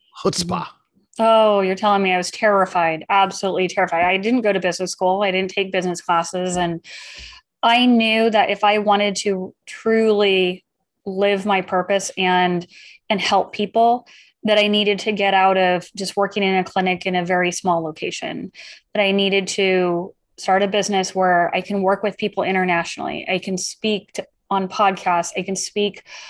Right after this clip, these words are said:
Speaker 2: on stages, in conferences. And I knew if I just worked in a clinic for someone else, I wouldn't be truly helping the world the way I've seen the results. And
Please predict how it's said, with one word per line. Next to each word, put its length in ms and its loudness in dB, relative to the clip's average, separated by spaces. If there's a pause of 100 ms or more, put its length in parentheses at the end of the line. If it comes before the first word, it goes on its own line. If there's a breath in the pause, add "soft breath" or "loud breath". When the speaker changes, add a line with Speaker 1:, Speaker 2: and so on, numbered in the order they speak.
(200 loud breath)
Speaker 2:
on 160 2
stages, 720 -4
in 200 -2
conferences. 1000 -4 (420 loud breath)
And 140 2
I 100 2
knew 220 2
if 140 0
I 120 2
just 180 -6
worked 200 -2
in 120 0
a 40 0
clinic 320 -2
for 140 -6
someone 320 0
else, 380 0 (120)
I 80 0
wouldn't 400 -2
be 240 -2
truly 540 0
helping 380 0
the 80 0
world 400 -2 (640 loud breath)
the 80 2
way 540 2 (640)
I've 180 2
seen 800 0
the 120 -6
results. 640 -6 (540 soft breath)
And 400 0